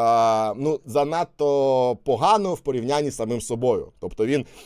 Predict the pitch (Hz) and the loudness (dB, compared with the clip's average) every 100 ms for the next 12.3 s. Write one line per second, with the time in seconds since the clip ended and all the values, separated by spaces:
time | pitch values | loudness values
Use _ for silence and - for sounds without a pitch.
0 | - 127 120 113 117 107 110 110 170 185 | -8 -2 2 2 0 -2 -4 6 10 10
1 | 143 104 113 170 196 143 - 123 120 120 | 6 2 4 6 6 4 -2 -4 -2 0
2 | 113 113 104 - _ _ - 131 139 135 | 0 -2 -6 -14 _ _ -8 -6 -4 -6
3 | 107 101 151 147 104 87 107 120 107 113 | -8 0 2 0 -2 -6 -4 -2 -4 -4
4 | 120 123 156 139 107 170 226 165 123 117 | -2 0 -2 -2 0 2 2 -2 -6 -6
5 | 110 110 110 110 151 226 170 131 120 117 | -6 -8 -8 -6 -2 -2 -4 -10 -12 -10
6 | 113 110 127 156 123 - 123 123 117 101 | -6 -6 -6 -8 -12 -14 -12 -12 -10 -10
7 | - _ _ _ _ - 113 147 151 - | -12 _ _ _ _ -10 -2 0 0 -2
8 | 113 92 - - - - 143 175 247 254 | -4 -6 -12 -20 -10 -2 -2 0 2 2
9 | 240 226 220 - 175 170 170 156 147 139 | 2 -2 -4 -4 0 4 6 6 6 4
10 | 131 147 139 131 143 208 226 196 147 127 | 2 0 0 0 -2 -2 -4 -4 -4 -4
11 | 123 156 165 156 143 135 - 156 143 135 | -6 -6 -8 -6 -4 -4 0 0 0 -4
12 | - 233 247 | -8 -8 -8